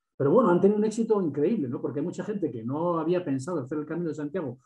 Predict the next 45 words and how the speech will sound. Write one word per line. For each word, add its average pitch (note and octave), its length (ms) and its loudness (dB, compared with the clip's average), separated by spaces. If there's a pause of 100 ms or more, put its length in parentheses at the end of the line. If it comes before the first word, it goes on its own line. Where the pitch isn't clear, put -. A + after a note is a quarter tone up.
(140)
buceando, D3 420 -2
pero A2+ 140 -6
ya A#2 80 -4
lo A2+ 60 -4
están A2+ 220 -10
haciendo, G2 340 -16
¿no? E3+ 80 -14 (1700)
Bueno, D3 380 4
pues C#3+ 340 0
a-, - 120 -8 (200)
a-, E3+ 240 4
ahí G3 140 8
está, D#3 460 4
ahí D3 160 6
está. - 380 -4 (220)
Y D#3+ 120 2
ahora G3 240 4
os - 120 2
traigo A#3 200 6
otro A#3+ 140 4
ejemplo A#3 300 2
para E3+ 160 4
que D3 100 4
veáis F#3 180 2
cómo G#3 160 -4
se G3+ 120 -2
puede G3 200 4
repensar F3 520 -4
el, D3 280 0
el, A2+ 540 -6
el, G#2 480 -12 (200)
repensar B2+ 380 -2
el G3 140 2
turismo F3+ 280 2
desde C3 180 0
el A#2 60 -6
territorio. G#2 500 -12
Mirad, C3 280 -2 (220)
aquí C#3 200 0
en A3+ 80 8
Madrid, A#3 280 4
cerca, F#3 480 0
tenemos C#3+ 300 -4
una C3 160 0
sierra, F3+ 400 -2